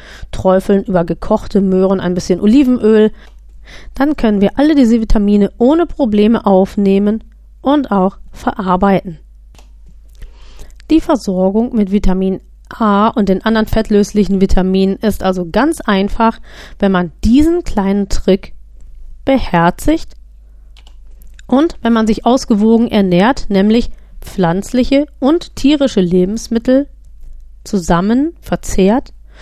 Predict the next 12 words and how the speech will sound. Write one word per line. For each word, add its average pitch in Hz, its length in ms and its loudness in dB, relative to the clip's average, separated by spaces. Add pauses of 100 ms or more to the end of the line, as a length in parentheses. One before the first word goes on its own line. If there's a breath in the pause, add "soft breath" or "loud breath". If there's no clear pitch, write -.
(280 loud breath)
Denn 196 140 2
somit 262 280 2
ist - 200 -2
auch 220 120 0
sichergestellt, 208 840 0
dass 180 600 -2 (920)
eine 190 240 0
gewisse 220 320 -2
Portion 180 540 -4
Fett - 480 -6 (100)
auch 226 240 -2
gleich 208 440 0